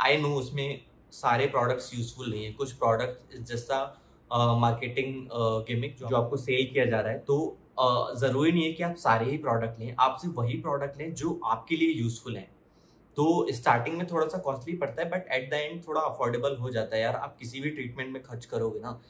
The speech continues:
तो इतना आपको आएगा ही आएगा, चाहे आप कोई, अ, पीआरपी लो या कोई अलग तरह का ट्रीटमेंट लो,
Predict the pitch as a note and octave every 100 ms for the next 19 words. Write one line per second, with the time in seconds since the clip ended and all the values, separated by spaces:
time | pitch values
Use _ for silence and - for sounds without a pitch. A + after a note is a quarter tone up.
0 | _ _ D3 - - D3 D3+ D#3+ - A#2+
1 | - D#3+ D#3+ A2+ A2+ C3 C#3 - A#2 G#2
2 | G2 - A2+ A2+ A#2 - B2+ B2 C3 B2+
3 | - - - A#2 A#2 B2+ A2+ A2+ B2+ A#2+
4 | A#2 A#2 A#2+ B2 B2+ A#2+ B2 - A#2 A#2+
5 | A2+ G#2+ A2+ A2 F#2 A2 B2+